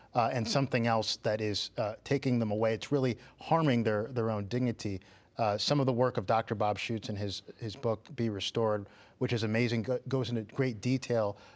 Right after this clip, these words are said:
uh, about that. It's an outstanding way to understand, uh, why God's plan, uh, for the flourishing of the human person,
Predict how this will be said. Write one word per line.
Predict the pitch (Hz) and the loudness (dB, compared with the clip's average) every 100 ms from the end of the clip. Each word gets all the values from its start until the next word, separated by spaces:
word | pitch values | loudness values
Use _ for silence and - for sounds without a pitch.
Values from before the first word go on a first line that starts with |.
| - | -8
uh, | 120 123 | -6 -2
about | 117 117 113 | 0 2 2
that. | - | 0
It's | 107 - | -2 -2
an | 117 | -2
outstanding | 107 107 - 135 135 123 120 - - | -4 -4 0 2 2 2 0 -6 -6
way | 127 127 | -2 0
to | 123 | 0
understand, | 120 110 - - 120 117 110 104 - - _ | -2 -2 -4 0 2 2 0 -4 -16 -20 _
uh, | 113 | -2
why | 104 123 117 | 4 4 2
God's | 101 131 131 139 - | 2 4 4 2 -2
plan, | - 113 107 104 101 - - _ | -2 0 0 0 -4 -10 -20 _
uh, | 110 | -4
for | 98 - 123 107 110 _ | -4 0 0 0 -4 _
the | 113 107 | -8 -8
flourishing | - 139 147 135 131 | -4 2 2 2 0
of | 107 | -2
the | 104 | -2
human | 101 | -4
person, | - 113 - 98 | -4 -4 -2 -6